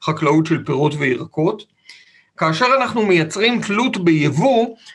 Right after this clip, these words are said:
אנחנו גם פוגעים מאוד בביטחון התזונתי שלנו. אנחנו חיים בעולם של משברים, ואי אפשר להשעין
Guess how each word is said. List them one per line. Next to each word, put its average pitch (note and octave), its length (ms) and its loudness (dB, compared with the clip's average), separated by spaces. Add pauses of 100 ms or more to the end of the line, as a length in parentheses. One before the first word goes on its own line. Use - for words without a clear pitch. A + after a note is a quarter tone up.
(160)
אנחנו E3 380 -2
גם F3 300 0
פוגעים F#3 460 0
מאוד G#3 380 2
בביטחון F3 560 0
התזונתי D#3+ 540 -2
שלנו. A#2 440 -2
אנחנו G#3+ 300 -2
חיים A3 320 0
בעולם F#3 360 4
של F#3+ 180 -4
משברים, C#3 600 -2 (540)
ואי G#3 280 0
אפשר A3 540 0
להשעין F3 640 -2